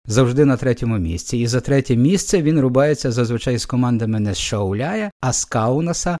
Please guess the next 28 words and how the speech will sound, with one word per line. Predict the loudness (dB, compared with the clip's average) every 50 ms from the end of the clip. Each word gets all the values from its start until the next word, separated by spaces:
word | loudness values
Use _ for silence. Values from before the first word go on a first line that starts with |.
| _ 0
Маріамполя, | 2 4 4 4 2 0 0 -2 -4 -6 -8 -8 -10 -10 -10 -12 -16 -18 _ -8
Плунге | -4 0 2 2 2 2 2 0 -2 -4 -6 _ -6
чи | -2 0 0
з | 0 0
Вільнюса. | -2 -4 -6 -6 -8 -10 -12 -14 -16 -20 -20 _ _ _ _ _ _ _ _ _ 2
Вигляд | 4 6 6 6 4 2 2
мали | 4 4 4 4
такий, | 2 0 0 2 2 2 4
ніби | 4 2 2 2 0
після | 0 -2 -4 -2 0 0 0
змагань | 2 2 2 2 2 2 2 2 2 2
навіть | 2 2 2 0 -2 -2
додому | -2 -2 0 0 0 -2 0 -2 -2
не | -2 -2 -4
забігали. | -4 -6 -6 -6 -6 -8 -8 -8 -10 -10 -12 -16 _ _ _ _ _ -2
Не | 2 4 4
милися, | 4 4 2 0 -2 -4 -8 -10 -14 -16 -12 -6
а | -4 -2
одразу | 0 0 0 2 2 4 4 4 4 2 0
почали | 0 -2 -4 -4 -2 -2 -2 -2 -2
бухати. | -2 -4 -6 -8 -8 -10 -16 -18 -18 -20 -20 -20 _ _ _ _ _ _ _ _ _ _ _
Ну, | -4 -4 -2 -4
стоїть | -4 -4 -4 -2 -2 -2 -2
тепер | -4 -2 0 0 2 2
навпроти | 2 2 0 0 0 0 0 2
мене | 2 2 2 2 2
шість | 0 -2 -4 -4 -4 -4
кнурів. | -6 -2 0 0 0 0 -2 -6 -8 -10